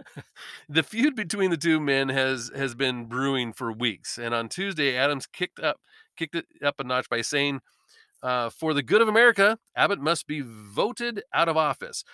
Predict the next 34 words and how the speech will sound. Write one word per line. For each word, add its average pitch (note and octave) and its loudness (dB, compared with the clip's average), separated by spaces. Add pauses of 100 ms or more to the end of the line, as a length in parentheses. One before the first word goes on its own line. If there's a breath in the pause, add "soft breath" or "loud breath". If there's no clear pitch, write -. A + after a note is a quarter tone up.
(180 loud breath)
I've F#3+ 2 (100)
already G#3+ 2
called D3 2
f-, - -20 (140)
all G#3+ 4
my A#3 2
friends G3+ 0
in G3 0
Texas C3+ -2
and A#2 -6
told B3+ 0
them C3+ 0 (520 soft breath)
how G3+ 0
to D3+ -6
cast F3+ -2
their E3 0
vote." C3 -2 (220)
<laughs> - -20
Adams F3+ 2
said, E3+ 2
in, C#3+ -2
in, C#3 -6
this C3+ -6
is B2 -10
in A#2+ -8
response B2 -2
to B2 -6
a A2 -4
reporter A#2+ -2
who A#2 -2
asked A2+ 0 (320 loud breath)
if A#2+ -6
he A#2 -2
planned A#2+ -2